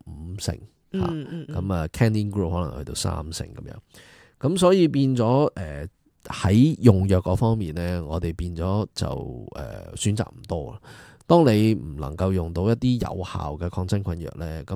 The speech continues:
Speaker 1: 變咗你病者嗰個死亡風險呢，呃，係相對地高，因為我哋未必有好有把握呢，可以醫得到個病人啊。
Speaker 2: 嗯，嗯，嗯。
Speaker 1: 由於就係抗藥性嘅問題咯。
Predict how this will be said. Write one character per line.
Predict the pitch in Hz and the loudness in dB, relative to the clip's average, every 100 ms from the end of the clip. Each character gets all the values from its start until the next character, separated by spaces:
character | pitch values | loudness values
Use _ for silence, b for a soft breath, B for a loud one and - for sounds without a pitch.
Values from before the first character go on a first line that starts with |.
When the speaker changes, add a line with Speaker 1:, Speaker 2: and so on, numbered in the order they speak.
| 123 | -6
Speaker 1:
變 | 110 90 | -6 -4
咗 | 101 104 | -4 -2
你 | 87 | -4
病 | - 73 71 76 | -4 -6 -8 -12
者 | 85 | -10
嗰 | 82 95 95 85 80 76 | -8 -6 -8 -8 -8 -8
個 | - | -10
死 | - 101 | -8 -6
亡 | 101 - | -6 -8
風 | 98 92 | -8 -8
險 | 85 65 | -8 -10
呢， | 71 71 B B B B - | -10 -12 B B B B -10
呃， | - - - - - - | -6 -6 -6 -10 -8 -6
係 | |
相 | 92 107 | 0 0
對 | 92 | 0
地 | - - | -6 -6
高， | 85 85 | -4 2
因 | 117 | 4
為 | 101 | 4
我 | 71 78 | 0 -8
哋 | 73 - B B B | -10 -12 B B B
未 | 98 92 87 | -2 0 2
必 | 123 92 | 2 2
有 | 92 | -2
好 | 101 101 | 0 0
有 | 92 | 0
把 | 92 92 92 85 | -4 -6 -6 -4
握 | |
呢， | 90 90 | -4 -4
可 | - 92 | -4 -4
以 | 92 | -4
醫 | 90 98 104 110 | -8 -6 -4 -2
得 | 110 | -4
到 | - 90 | -6 -8
個 | 80 | -8
病 | - 55 55 | -10 -12 -14
人 | - - | -18 -18
啊。 | - b | -20 b
Speaker 2:
嗯， | 185 196 185 175 | -4 -2 0 -2
嗯， | |
嗯。 | |
Speaker 1:
由 | 92 - | -2 -2
於 | 101 113 | -2 -2
就 | - | -2
係 | 73 | -6
抗 | - 101 90 | -6 -6 -6
藥 | 85 80 | -8 -8
性 | - 87 | -8 -8
嘅 | 76 | -10
問 | 50 - | -12 -8
題 | - 151 | -6 -6
咯。 | 131 | -8